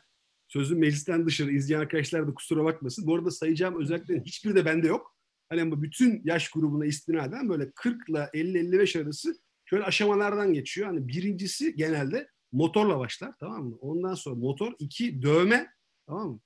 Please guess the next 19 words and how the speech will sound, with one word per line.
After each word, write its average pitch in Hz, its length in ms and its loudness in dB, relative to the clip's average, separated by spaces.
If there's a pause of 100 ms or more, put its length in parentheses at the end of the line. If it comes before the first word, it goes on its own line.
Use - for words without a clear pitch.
(600)
Ondan 208 400 -2
sonra 214 360 -2
abi 311 240 -2 (200)
üst 233 280 0
skalaya 214 340 2
geldiğiniz 220 360 2
zaman 254 200 2
üstü 247 280 2
açık 233 240 2
araba. 196 340 2 (220)
Şimdi 190 220 -2
Hollanda 233 440 4
versiyonu 202 400 2
demek 185 260 2
ki 294 260 -4
<laughs> - 220 -14 (720)
hız 247 200 8
yapan 254 320 4
bisiklet 254 320 0